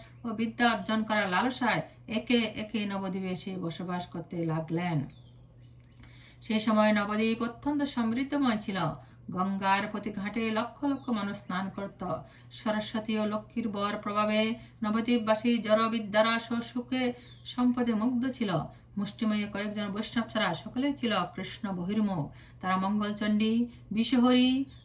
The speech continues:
বাসুলি, মনসা প্রভৃতি দেবদেবীর পূজাকে ধর্ম কর্ম বলে মনে করত। পুণ্ডলি পুত্তলি বিবাহ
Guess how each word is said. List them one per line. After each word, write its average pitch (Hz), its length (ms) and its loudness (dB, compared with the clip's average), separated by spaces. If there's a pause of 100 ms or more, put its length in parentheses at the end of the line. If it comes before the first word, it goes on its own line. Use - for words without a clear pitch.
বাসুলি, 240 520 4
মনসা 240 520 4 (300)
প্রভৃতি 285 400 2
দেবদেবীর 202 580 -2
পূজাকে 220 500 -2
ধর্ম 196 340 0 (180)
কর্ম 185 240 0 (120)
বলে 175 280 -2
মনে 160 300 0 (100)
করত। - 300 -8 (580)
পুণ্ডলি 254 720 8 (320)
পুত্তলি 262 560 2
বিবাহ 277 340 6